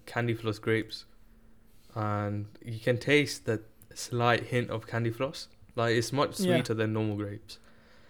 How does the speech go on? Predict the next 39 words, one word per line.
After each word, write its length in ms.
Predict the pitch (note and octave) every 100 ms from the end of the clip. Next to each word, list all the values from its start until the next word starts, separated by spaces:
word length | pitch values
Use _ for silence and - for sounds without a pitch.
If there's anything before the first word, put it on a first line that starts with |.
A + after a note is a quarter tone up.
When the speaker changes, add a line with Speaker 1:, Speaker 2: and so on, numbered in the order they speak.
| - - - -
Speaker 2:
Yeah. 240 | G#2 F#3+ D#3+
Speaker 1:
And, 120 | G#2
uh, 120 | G2+ G#2 - - - - -
it 340 | B2 A2+ A2 - -
was 200 | A#2 A2+
G 280 | G#2 - A2+
M'd. 300 | A#2 G#2+ G2 -
Like, 340 | G#2+ G2+ - - - B2
there 120 | A#2
was 140 | A2+
nothing 300 | B2+ B2+ A#2
bad 240 | G#2 A#2 G#2
about 340 | G2 G2 -
it. 80 | -
It 60 |
was 180 | G#2+ G#2
just, 220 | A2+ A2 G2
like, 240 | G2+ -
nice 260 | G#2+ G#2+ G#2+
flavors. 500 | A2+ A#2+ G2 F2+ - - - - - - -
And 420 | G2+ G2+ G2+ G2+ -
there 100 | G#2
was 140 | G#2+
no 160 | A2+ A2
chemicals 560 | A2 G#2+ G#2 G2+ G#2+ G2+
pumped 400 | - G#2+ G#2 G#2+
into 260 | G#2 -
it. 220 | - A2 - - - _ -
It 100 | A2
was 140 | G#2+
just, 240 | A#2+ A#2
like, 240 | G#2 G2+ - - - -
some 420 | - - A#2 A2 G#2 - -
D 140 | - A2
N 100 | G#2+
A 120 | G#2
things 280 | G#2+ G2 G2+
were 140 | G#2
swapped. 380 | - C3+ -